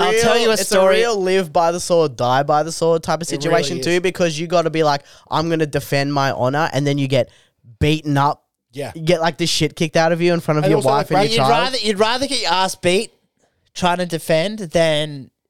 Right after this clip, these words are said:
Speaker 1: not do anything and then have them think you're a bitch.
Speaker 3: And also, Brad was talking
Speaker 2: Yeah.
Speaker 3: before where, like, when he was on the horn at that guy and his missus was, like, trying to grab his hand and stop it and stuff.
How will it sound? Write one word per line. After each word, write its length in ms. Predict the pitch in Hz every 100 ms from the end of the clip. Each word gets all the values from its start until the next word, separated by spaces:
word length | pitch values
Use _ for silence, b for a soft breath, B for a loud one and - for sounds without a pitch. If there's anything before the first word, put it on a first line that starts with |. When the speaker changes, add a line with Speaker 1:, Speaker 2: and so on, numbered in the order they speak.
| _
Speaker 1:
not 280 | 147 160 151
do 180 | 160 151
anything 500 | 135 139 - 165 175
and 100 | 175
then 80 | 139
have 260 | 131 143 131
them 120 | 135
think 260 | 127 135 -
you're 120 | 120
a 20 |
bitch. 360 | 110 107 - -
Speaker 3:
And 40 | -
also, 220 | 196 196
Brad 200 | 190 190
was 100 | 190
talking 140 | 185
Speaker 2:
Yeah. 120 | 131 117
Speaker 3:
before 260 | - 202
where, 140 | 147 139
like, 240 | 135 127
when 200 | 131 139
he 160 | 135 131
was 160 | 127
on 120 | 127 127
the 80 |
horn 260 | 113 139 147
at 80 | 120
that 140 | 113
guy 280 | - 139 123
and 60 | 117
his 120 | 113
missus 300 | 127 113 123
was, 120 | 117 113
like, 100 | -
trying 180 | 123
to 60 | 120
grab 220 | 113 113
his 120 | 117 -
hand 280 | 127 127 117
and 100 | 110
stop 260 | - 139
it 80 | -
and 100 | 95
stuff. 300 | 104 - -